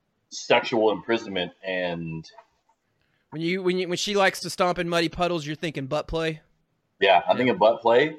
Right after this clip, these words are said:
Speaker 2: Yeah.
Speaker 1: I think you get the, the zoo is a representation of, like, the church.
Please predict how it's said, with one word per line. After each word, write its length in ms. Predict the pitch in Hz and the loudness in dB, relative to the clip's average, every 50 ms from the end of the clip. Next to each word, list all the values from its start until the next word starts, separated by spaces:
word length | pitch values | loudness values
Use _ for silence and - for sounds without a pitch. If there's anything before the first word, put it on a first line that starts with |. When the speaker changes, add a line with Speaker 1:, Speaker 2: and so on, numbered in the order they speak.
| - _ _ | -16 _ _
Speaker 2:
Yeah. 180 | - 101 101 - | -18 -18 -6 0
Speaker 1:
I 140 | - 98 101 | 2 2 2
think 560 | 98 - _ 113 110 110 107 104 101 98 _ _ _ _ _ | 2 -4 _ -4 -4 -2 -4 -6 -10 -12 _ _ _ _ _
you 220 | 92 95 98 98 92 | -14 -12 -12 -12 -6
get 440 | 90 101 104 101 101 101 - - _ _ | 0 2 2 2 2 -2 -6 -16 _ _
the, 540 | 101 98 95 92 90 90 90 90 87 87 87 - _ _ _ _ _ _ _ _ _ _ _ _ _ _ | -4 -2 -2 -2 -4 -4 -4 -4 -6 -6 -8 -10 _ _ _ _ _ _ _ _ _ _ _ _ _ _
the 120 | - 104 98 | -2 -2 -2
zoo 460 | 85 85 92 104 113 117 120 120 113 | -4 -8 -4 -2 -2 0 2 2 2
is 160 | 110 - 87 92 101 _ _ _ _ _ _ _ _ _ _ _ _ 98 | 2 0 0 -8 -16 _ _ _ _ _ _ _ _ _ _ _ _ 0
a 120 | 98 95 | 0 2
representation 880 | 92 107 110 107 - - 110 104 90 90 113 104 104 104 - 110 101 95 | 4 2 2 2 0 -8 -10 -10 -6 -4 -4 -4 -2 -4 -6 -6 -4 -4
of, 180 | 92 87 82 | -4 -4 -2
like, 360 | 92 92 90 87 87 85 82 - _ _ _ _ _ | 0 0 2 2 0 -2 -4 -8 _ _ _ _ _
the 60 | 87 | -12
church. 580 | 85 - - 110 117 139 - - - - - | -8 0 4 4 4 4 2 -4 -10 -12 -12